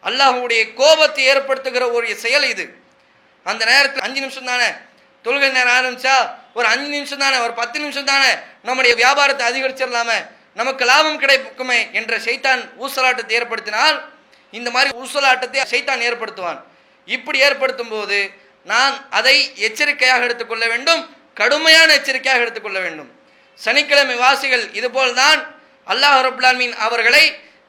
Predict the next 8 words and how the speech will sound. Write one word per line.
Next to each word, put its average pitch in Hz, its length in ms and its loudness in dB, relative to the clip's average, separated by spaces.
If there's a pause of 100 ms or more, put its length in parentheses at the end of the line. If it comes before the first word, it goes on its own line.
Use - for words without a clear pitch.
(180)
சனிக்கிழமையில 254 960 0
மீன் 302 420 2
பிடிப்பதை 269 460 -2
தடை 262 220 0
செய்திருந்தான். 180 640 -10 (440)
இப்படி 247 260 -6
தடை 269 280 2
செய்திருந்தும் 254 680 -4